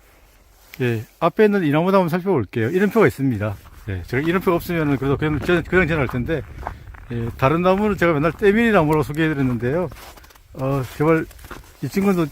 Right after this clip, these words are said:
때가 많죠, 그죠? <laughs> 여기 때 있죠, 여기 때, 그죠? 야, 목욕 좀 해라, 제발 좀. 어, 제가 맨날 목욕 좀 하라는 나무인데요. 이 나무가 바로 다른 나무예요. 이 나무는 이제 전나무고요. 어,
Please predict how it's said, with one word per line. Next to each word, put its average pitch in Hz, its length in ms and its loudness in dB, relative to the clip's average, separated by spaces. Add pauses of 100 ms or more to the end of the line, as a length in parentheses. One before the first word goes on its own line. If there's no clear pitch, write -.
(140)
때가 190 200 4
많죠, 160 260 4
그죠? 113 560 0
<laughs> - 760 -2
여기 135 100 0
때 185 180 4
있죠, 165 160 0
여기 127 120 2
때, 151 200 -2
그죠? 110 440 -4 (420)
야, 120 220 0
목욕 135 240 -4
좀 165 120 2
해라, 120 160 4
제발 120 300 0
좀. 104 200 -6 (560)
어, 113 60 -12
제가 117 200 -6
맨날 117 340 -2
목욕 135 240 0
좀 175 120 2
하라는 135 240 2
나무인데요. 110 600 -2 (500)
이 123 60 -6
나무가 139 260 -2
바로 131 160 0
다른 127 260 0
나무예요. 143 580 -2
이 160 40 -4
나무는 180 340 2
이제 131 100 0
전나무고요. 151 640 0 (600)
어, 110 220 -8